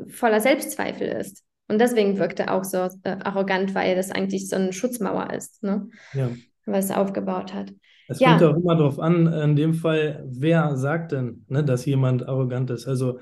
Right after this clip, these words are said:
Speaker 2: oft ist es ja so, dass Leute, die als arrogant bewertet werden, irgendwas in einem Gegenüber triggern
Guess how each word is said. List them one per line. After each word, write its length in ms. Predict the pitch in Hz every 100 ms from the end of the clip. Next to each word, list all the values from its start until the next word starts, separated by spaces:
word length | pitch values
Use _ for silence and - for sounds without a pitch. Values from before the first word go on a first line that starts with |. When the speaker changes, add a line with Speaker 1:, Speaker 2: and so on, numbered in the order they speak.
| - - _
Speaker 2:
oft 260 | - 170 170
ist 120 | 165
es 120 | 165
ja 100 | 165
so, 140 | 156 160
dass 200 | 139 139
Leute, 460 | 143 175 196 196
die 200 | 160 147
als 200 | 143 139
arrogant 460 | 139 143 143 156 180
bewertet 460 | 156 156 156 160 147
werden, 320 | 156 160 160
irgendwas 640 | 160 175 190 151 156 165
in 140 | 151 143
einem 200 | 139 143
Gegenüber 520 | 147 147 180 151 131
triggern 580 | - 175 147 170 226